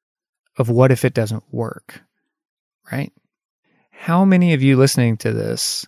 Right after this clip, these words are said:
need someone to push you over the edge of that fear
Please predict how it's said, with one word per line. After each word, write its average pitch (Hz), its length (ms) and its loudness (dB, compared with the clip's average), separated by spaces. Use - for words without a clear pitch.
need 143 380 2
someone 123 640 0
to 123 180 -6
push - 400 -2
you 131 200 2
over 131 300 2
the 117 140 0
edge 113 140 -2
of 110 100 -8
that 107 160 -12
fear - 340 -14